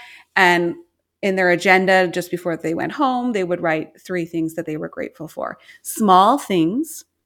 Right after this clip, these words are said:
but she said that made a huge difference to their ability to emotionally regulate and thus affect the s-, the whole class climate.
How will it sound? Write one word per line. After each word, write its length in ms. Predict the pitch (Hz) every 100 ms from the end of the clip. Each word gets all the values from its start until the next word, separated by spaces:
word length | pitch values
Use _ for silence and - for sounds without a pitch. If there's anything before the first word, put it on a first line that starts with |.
| _ _ _ _ _ _ _ -
but 220 | 170 -
she 220 | - 185
said 400 | 175 175 160 - -
that 120 | 165
made 160 | 160
a 40 | 160
huge 680 | - - - 214 202 190 -
difference 460 | 165 165 156 -
to 160 | - -
their 200 | 160 160
ability 600 | 151 151 156 151 151 156 - - _
to 400 | - 160 147 143
emotionally 640 | 180 170 151 160 175 165
regulate 560 | 147 143 160 180 143 139 -
and 160 | 190
thus 200 | 180 180
affect 440 | 202 - - - -
the 100 | -
s-, 120 | 170 - -
the 120 | 175
whole 260 | 170 175 165
class 320 | 151 143 -
climate. 440 | - - - -